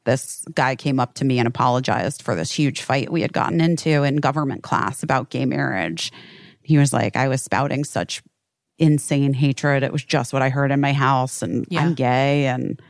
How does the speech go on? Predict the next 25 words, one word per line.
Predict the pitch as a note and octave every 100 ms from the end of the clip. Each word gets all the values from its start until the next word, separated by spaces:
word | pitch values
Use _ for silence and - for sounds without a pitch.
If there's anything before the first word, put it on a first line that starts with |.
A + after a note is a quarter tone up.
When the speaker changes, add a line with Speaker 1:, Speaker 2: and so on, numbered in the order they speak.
| - _
Speaker 2:
Wow. | C3 B2 C#3 D3+ D3+ D3
Speaker 1:
like, | D3+ _ _ _ _ _ _ _ -
and | -
I'm | C3+
sorry," | C#3+ A#2+ C3+ C#3+ C#3 C3+ C3+
and, | B2 A#2 A#2 - - - -
you | B3
know, | C#4+ D3+ D3 C#3+ -
Speaker 2:
Yeah. | D#3+ D#3 E3+ - _ _ _ _ _ _ _ _ _ _
Speaker 1:
like, | E3+ F3 D3 - - _ _ _ _ _ _ _ _ _ _ _ _ _ _ _ _ _ _ _ _ _ _ _ _ _ -
in | D3
case | - A#3 B3 G3+
you | D#3+
wondered | A3+ C#4 D3 C3 D3 D3+ _
if | E3 C#3+
I've | C#3+
always | D3 D3+ D#3
been | C4+ C4+ F#3 D#3+ F3+ F3 _ _ _
this | D#3 C#3+ -
person, | - G3+ F#3 - B2+ B2+ -
Speaker 2:
<laughs> | - - A4 - G#4 - -
Speaker 1:
I | -
have | D#4 F4+ F#4
always | C4 C4 B3 B3+ C4 A3+
been | A3 G3+ F#3+ F#3+